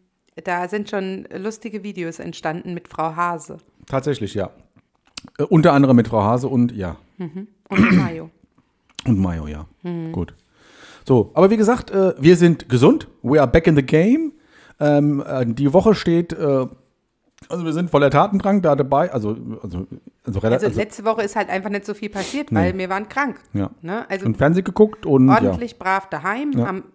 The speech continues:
Speaker 1: literweise Tee getrunken
Speaker 2: Ja.
Speaker 1: und Hühnersuppe
Speaker 2: Sagtest du
Speaker 1: gegessen.
Speaker 2: bereits, Hühnersuppe war sehr lecker von deiner Mama. Mm, da kann man
Speaker 1: Ja.
Speaker 2: nur gesund werden.
Speaker 1: Das stimmt.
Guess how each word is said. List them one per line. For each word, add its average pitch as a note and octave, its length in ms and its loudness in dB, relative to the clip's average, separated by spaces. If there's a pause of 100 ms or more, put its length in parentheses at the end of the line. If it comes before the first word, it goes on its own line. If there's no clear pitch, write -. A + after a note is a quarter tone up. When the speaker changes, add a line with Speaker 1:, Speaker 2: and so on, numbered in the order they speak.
(100)
Speaker 1:
literweise G3+ 760 -4
Tee A#3 180 -4
getrunken A#3+ 460 -6
Speaker 2:
Ja. A3 60 0
Speaker 1:
und G3 120 -8
Hühnersuppe C#4 480 -6
Speaker 2:
Sagtest C#4 380 -2
du D#3 60 0
Speaker 1:
gegessen. C#3+ 100 -2
Speaker 2:
bereits, C3 220 -2
Hühnersuppe F3+ 540 2
war C#3+ 120 6
sehr B2 140 2
lecker D3+ 240 2
von D3+ 120 4
deiner B2 160 4
Mama. D3 320 4
Mm, A#2 840 2
da B2+ 100 0
kann C#3 120 0
man C#3+ 100 8
Speaker 1:
Ja. - 20 8
Speaker 2:
nur C3 80 6
gesund A2 280 -2
werden. D#2+ 200 -6 (140)
Speaker 1:
Das G#3+ 140 -8
stimmt. D3+ 460 -16